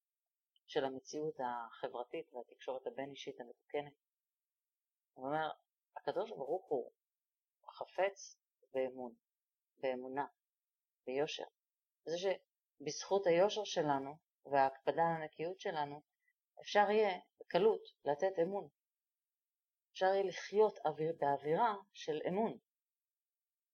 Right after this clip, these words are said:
וזה באמת, אני חייבת ל-, ל-, להעיד, שיש, יש הבדל.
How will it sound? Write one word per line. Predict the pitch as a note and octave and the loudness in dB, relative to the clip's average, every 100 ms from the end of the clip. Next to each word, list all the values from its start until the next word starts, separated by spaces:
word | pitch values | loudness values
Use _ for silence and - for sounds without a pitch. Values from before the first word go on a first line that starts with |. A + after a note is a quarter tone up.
| _ - | _ -8
וזה | C#3+ D3 | -4 -2
באמת, | C#3+ C#3 F#3+ F#3 - _ _ _ _ _ _ _ - | 0 0 0 -4 -8 _ _ _ _ _ _ _ -20
אני | C3+ | -10
חייבת | C#3+ C3+ C3+ | -6 -4 -6
ל-, | B2+ B2+ - | -6 -6 -6
ל-, | C3 B2+ B2+ | -8 -8 -4
להעיד, | A#2+ - E3 - _ _ _ _ _ | -4 -4 -6 -10 _ _ _ _ _
שיש, | - - C3+ B2+ B2 B2 A#2+ - _ _ _ C#3+ C#3+ - | -10 -6 -2 -2 -2 -4 -8 -12 _ _ _ -4 -4 -6
יש | C#3+ - | -8 -8
הבדל. | - G3 | -6 -6